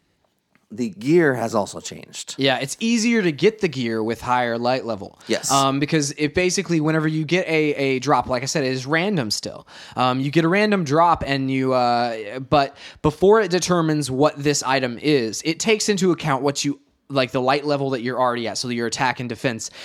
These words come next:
Speaker 2: And it gives you something that is either comparable to the light level that you're at now or something better than.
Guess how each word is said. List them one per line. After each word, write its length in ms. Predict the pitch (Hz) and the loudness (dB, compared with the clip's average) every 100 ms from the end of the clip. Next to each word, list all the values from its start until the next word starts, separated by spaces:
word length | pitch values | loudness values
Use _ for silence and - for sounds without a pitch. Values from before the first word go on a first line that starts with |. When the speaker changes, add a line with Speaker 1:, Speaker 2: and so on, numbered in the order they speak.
| - | -4
Speaker 2:
And 140 | 151 | -2
it 60 | 175 | 0
gives 280 | 185 233 208 | 2 2 2
you 140 | 233 | 2
something 420 | - 190 170 175 | 2 2 2 0
that 140 | 165 151 | 2 0
is 120 | 143 | 0
either 200 | 151 139 | 0 0
comparable 720 | - 196 220 240 220 254 269 - - - | 2 4 4 4 4 2 -2 -18 -20 -8
to 420 | - 190 190 190 175 | -2 2 2 2 0
the 120 | 160 | -2
light 240 | 160 160 160 | 0 0 2
level 220 | 175 180 | 2 2
that 120 | 165 | 0
you're 100 | 165 | 2
at 160 | 165 147 | 0 2
now 280 | 156 165 185 | 2 2 2
or 180 | 190 | 2
something 420 | 175 202 175 170 143 | 2 0 -2 -4 -2
better 340 | 165 156 151 | 0 2 2
than. 360 | 127 104 98 | -2 -6 -10